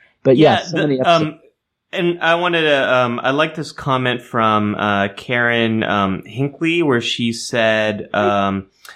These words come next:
Speaker 2: that we are so manipulated, some good, some bad. And, uh, uh,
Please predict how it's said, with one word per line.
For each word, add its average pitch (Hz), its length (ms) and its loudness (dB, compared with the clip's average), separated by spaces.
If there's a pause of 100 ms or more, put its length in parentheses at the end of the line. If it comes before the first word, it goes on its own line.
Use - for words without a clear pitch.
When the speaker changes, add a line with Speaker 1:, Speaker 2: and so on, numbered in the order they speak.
(140)
Speaker 2:
that 120 320 0
we 139 240 0
are 139 140 4
so 139 520 0
manipulated, 147 720 0
some 147 320 0
good, 135 340 2
some 101 180 -4
bad. 58 280 -8 (420)
And, 135 440 0
uh, 147 240 0
uh, 151 80 2